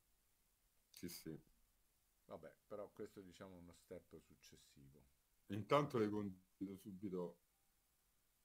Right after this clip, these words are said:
Speaker 1: Che è successo? Ho bloccato tutto?
Speaker 2: No, cioè, hai,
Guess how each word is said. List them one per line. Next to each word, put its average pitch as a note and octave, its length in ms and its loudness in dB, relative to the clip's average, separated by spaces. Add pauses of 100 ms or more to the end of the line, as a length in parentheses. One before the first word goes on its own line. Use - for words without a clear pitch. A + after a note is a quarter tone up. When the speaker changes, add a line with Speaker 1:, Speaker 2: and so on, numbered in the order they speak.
(600)
Speaker 1:
Che B2+ 80 -2
è B2+ 40 2
successo? - 540 -8
Ho - 20 -14
bloccato F2+ 460 -8
tutto? B2 360 -14 (600)
Speaker 2:
No, A#2+ 280 -14 (220)
cioè, G2+ 160 -8 (640)
hai, D#2+ 480 -20